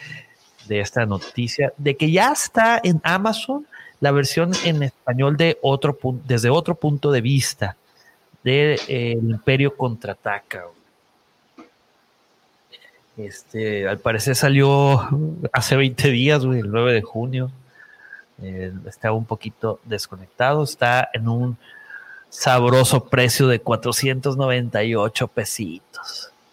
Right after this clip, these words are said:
Ey, está muy generoso, güey. Es de los más caros, güey, que, que he visto.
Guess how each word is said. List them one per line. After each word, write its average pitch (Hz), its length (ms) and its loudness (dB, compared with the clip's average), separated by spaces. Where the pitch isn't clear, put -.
Ey, 160 420 0
está 131 460 -2
muy 135 380 -2
generoso, 120 760 -2
güey. 107 280 -4
Es 123 160 -6
de 156 100 -2
los 147 140 -2
más 143 240 -4
caros, 196 380 2
güey, 196 140 0
que, 131 420 -4
que 123 120 -2
he 131 40 0
visto. 160 380 -4